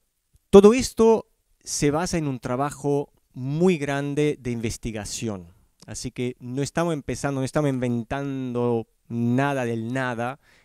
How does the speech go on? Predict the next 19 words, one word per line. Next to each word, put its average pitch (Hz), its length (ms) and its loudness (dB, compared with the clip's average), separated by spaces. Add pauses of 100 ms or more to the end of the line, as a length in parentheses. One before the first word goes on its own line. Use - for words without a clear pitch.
(120)
eh, 110 260 -2
la, 107 320 -6
empezamos 131 520 -4
con 131 220 -2
un 120 140 -2
diagnóstico 123 640 -6
muy, 139 280 -2
muy 139 160 -4
profundo. 107 640 -4 (560)
Antes 165 360 -2
de 135 120 0
hablar 139 500 0
de 123 260 0
eso, 120 300 -4
de 110 80 0
conocimiento, 139 800 -2
solo 127 240 2
quisiera 135 540 -2 (400)
destacar 160 800 0